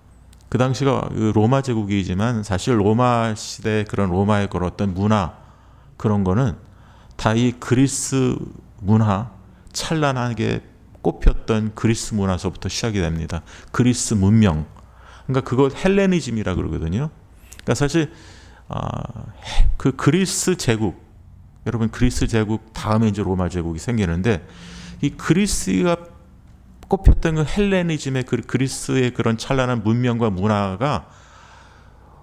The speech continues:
로마 사람들이 동경했어요.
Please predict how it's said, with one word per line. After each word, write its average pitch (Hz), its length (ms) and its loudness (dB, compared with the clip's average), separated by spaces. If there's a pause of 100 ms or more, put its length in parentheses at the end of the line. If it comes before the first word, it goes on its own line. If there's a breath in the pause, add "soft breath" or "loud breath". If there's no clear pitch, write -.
(120)
로마 147 320 4
사람들이 143 840 -2 (340)
동경했어요. 107 640 2